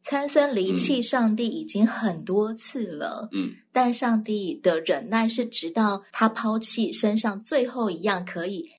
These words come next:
Speaker 1: 象征他是一个属上帝的人的那个记号，
Speaker 2: 是。嗯哼。
Speaker 1: 上帝才离开他。
Speaker 2: 嗯，他都告诉大利拉说他是有一个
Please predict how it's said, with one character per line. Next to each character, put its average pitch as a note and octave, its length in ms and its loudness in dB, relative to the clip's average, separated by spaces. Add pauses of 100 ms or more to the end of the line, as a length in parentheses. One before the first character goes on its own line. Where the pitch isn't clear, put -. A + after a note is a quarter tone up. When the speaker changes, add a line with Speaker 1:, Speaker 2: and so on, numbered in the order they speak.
(140)
Speaker 1:
象 A3+ 280 2
征 F#3+ 200 -2
他 G3 160 -2
是 G#3 160 4
一 E3 80 2
个 E3+ 140 0
属 - 260 -2
上 A#3 260 2
帝 A3 120 0
的 D3+ 120 -4
人 - 320 -6
的 F#3+ 120 -2
那 A3 80 4
个 E3+ 100 4
记 - 220 -2
号， F3+ 360 -4
Speaker 2:
是。 F#2+ 60 -4
嗯 F2+ 120 -6
哼。 - 140 2
Speaker 1:
上 A3 260 4
帝 - 180 -2
才 - 320 -4
离 A3+ 340 2
开 - 300 -4
他。 - 340 -4
Speaker 2:
嗯， - 300 0
他 G#2+ 160 -2
都 A#2 160 2
告 G#2 260 0
诉 G2 160 -2
大 G2+ 160 0
利 F#2+ 140 4
拉 E2 100 2
说 F2+ 140 -4
他 G#2+ 180 0
是 G#2+ 200 0
有 D#2+ 140 2
一 A1+ 120 -2
个 E2+ 120 4